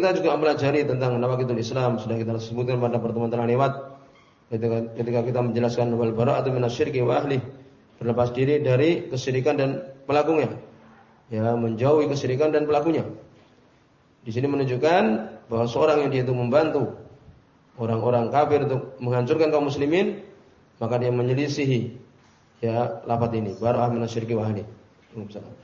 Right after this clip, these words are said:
Termasuk dari pembatal keislaman. Tapi di sini juga hendaknya kita juga memahami bahwa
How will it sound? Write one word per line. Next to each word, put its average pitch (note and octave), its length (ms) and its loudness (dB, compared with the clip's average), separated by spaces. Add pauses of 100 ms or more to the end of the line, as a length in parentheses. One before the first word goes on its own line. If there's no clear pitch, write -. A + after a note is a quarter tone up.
(760)
Termasuk A#2+ 380 0
dari C3 160 0
pembatal B2+ 400 2
keislaman. A#2+ 480 -2 (800)
Tapi C#3 220 0
di F#3 160 4
sini F#3 180 4
juga D3+ 300 0
hendaknya C3 260 0
kita D3 140 0 (160)
juga B2+ 180 -4
memahami C3+ 480 0 (720)
bahwa C#3 600 2